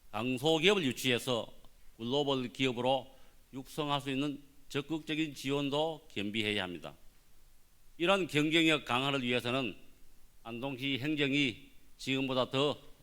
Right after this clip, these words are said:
조직적이고 전략적으로 움직여야 한다고 생각합니다. 현재 국가산단 최종 선정과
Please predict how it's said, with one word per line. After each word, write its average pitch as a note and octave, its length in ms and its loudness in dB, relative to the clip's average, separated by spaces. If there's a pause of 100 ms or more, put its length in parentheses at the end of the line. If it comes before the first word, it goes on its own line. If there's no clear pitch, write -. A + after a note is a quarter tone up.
(160)
조직적이고 G#2+ 800 -6 (640)
전략적으로 C3+ 880 0
움직여야 B2 540 0
한다고 A#2 400 -2
생각합니다. F2 720 -6 (1200)
현재 C#3+ 480 4 (680)
국가산단 C#3 800 2
최종 C#3+ 360 0
선정과 C#3 640 2